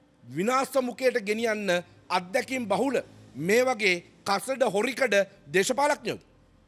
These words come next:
ඔබට ඕනේ තවදුරටත් අර බෙහෙත් පෙත්තක් නැතුව, කන්න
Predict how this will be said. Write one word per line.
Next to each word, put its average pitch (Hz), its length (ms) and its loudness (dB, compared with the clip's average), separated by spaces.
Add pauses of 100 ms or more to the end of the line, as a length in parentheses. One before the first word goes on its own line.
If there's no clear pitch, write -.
(540)
ඔබට 220 160 4
ඕනේ 240 320 4 (760)
තවදුරටත් 254 460 2 (640)
අර 196 140 -2
බෙහෙත් 202 360 0
පෙත්තක් 262 380 -2
නැතුව, 269 280 -4 (720)
කන්න 240 240 0